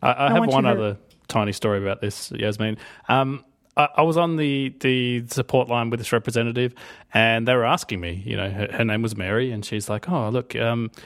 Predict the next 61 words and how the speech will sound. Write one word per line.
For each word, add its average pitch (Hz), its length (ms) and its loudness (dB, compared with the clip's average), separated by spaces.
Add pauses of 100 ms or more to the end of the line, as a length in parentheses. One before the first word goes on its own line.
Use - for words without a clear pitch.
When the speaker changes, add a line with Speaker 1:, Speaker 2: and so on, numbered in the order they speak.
(180)
Speaker 1:
do - 100 4
you 160 100 4
have 151 140 2
a 147 40 -2
replacement 139 560 2
device 120 320 2
that 123 120 -6
you 117 100 -4
can 113 160 -2
use, 110 200 0
or 107 60 0
would 113 160 -2
you 113 80 0
like 107 240 0
us 107 120 -2
to - 100 -8
send 117 260 0
you 101 80 -2
one?" 98 460 -4
And 120 120 2
I 117 40 -6
th-, - 120 -12
she - 140 -2
used 226 220 0
the 160 60 2
words 139 180 4
that 123 80 -4
you 110 80 -2
can 110 160 -8
keep. - 340 0 (500)
And 127 380 2
I 131 80 2
had 202 160 0
this 254 180 -2 (280)
guilty 196 320 2
moment. 180 320 2
I - 20 2
looked 165 220 0
around 151 160 4
my 135 100 2
desk, 120 380 0
and 120 100 2
there's 120 120 0
literally 135 340 0
seven 120 400 0
other 110 220 0
phones 120 540 -2 (280)
sitting 123 320 0
on 117 100 0
my 113 120 0
desk. 123 300 0
I'm 117 100 -2
like, 120 220 0 (600)
"Do 214 260 4
I 196 220 4
have 165 720 0
a 147 120 2
replacement 139 1000 0
device?" 104 680 -2
I'm 127 80 -4
like, 131 180 -2